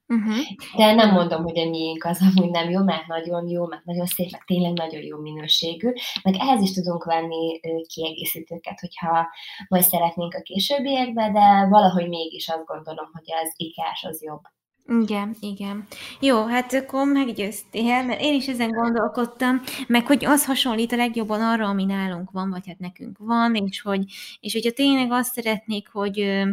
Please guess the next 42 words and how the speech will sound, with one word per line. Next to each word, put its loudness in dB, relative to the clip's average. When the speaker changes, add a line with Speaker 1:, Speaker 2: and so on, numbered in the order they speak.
Speaker 1:
hogy 2
azt 4
csinálják, 0
amit -2
anya 4
csinál 0
a 0
konyhában, -2
meg -4
azt -6
így -8
leutánozzák, -2
meg -4
nem 0
tudom, -4
egymás -2
között -10
azt -10
így -10
eljátszák, -4
akkor -4
lehet, 2
hogy -6
jobb, -2
ha -6
még 0
jobban -4
hasonlít -6
rá, -2
mint -4
ami -2
a -2
valóság, 4
nem 0
tudom. 0
Úgyhogy -2
nekünk 0
ez 2
lesz -2
a -4
fő -4
ajándék, 0